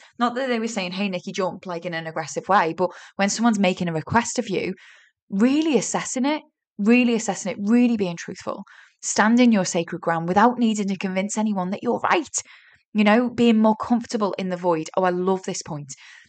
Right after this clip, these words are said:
And that could apply to anything, being more comfortable in the void.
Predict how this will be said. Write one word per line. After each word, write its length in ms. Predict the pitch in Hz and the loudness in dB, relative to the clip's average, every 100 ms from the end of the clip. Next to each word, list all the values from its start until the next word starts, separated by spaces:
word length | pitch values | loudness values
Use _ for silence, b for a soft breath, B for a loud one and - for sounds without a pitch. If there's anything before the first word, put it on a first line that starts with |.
| B - | B 0
And 120 | 208 | 2
that 200 | 220 - | 4 0
could 180 | - 208 | -4 -4
apply 320 | 202 185 180 - | -2 0 0 -2
to 180 | - - | -8 -6
anything, 440 | 175 175 196 - | -8 -6 -8 -4
being 300 | - 196 214 | 0 2 2
more 180 | 202 190 | 2 -2
comfortable 520 | 185 180 170 185 175 - | -4 -10 -10 -4 -4 -4
in 200 | 170 165 | -8 -6
the 80 | 160 | -8
void. 420 | 160 156 160 | -2 -2 -2